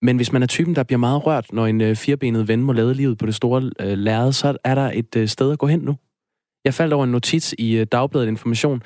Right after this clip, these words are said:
som omtaler en side på nettet, der netop henvender sig til det her segment, som har hjertet på det rette sted, når det handler om dyr. Og den hedder Does the dog die dot com.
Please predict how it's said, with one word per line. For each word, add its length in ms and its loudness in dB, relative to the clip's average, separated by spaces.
som 220 0
omtaler 480 0
en 160 -2
side 320 2
på 120 -4
nettet, 280 2
der 60 4
netop 300 2
henvender 380 0
sig 160 -4
til 140 -6
det 80 2
her 100 2
segment, 420 -2
som 160 0
har 60 4
hjertet 260 2
på 80 -2
det 100 0
rette 160 0
sted, 200 0
når 100 2
det 100 -2
handler 180 2
om 100 0
dyr. 200 0
Og 80 2
den 80 4
hedder 140 4
Does 400 0
the 120 2
dog 240 0
die 380 2
dot 140 0
com. 340 -4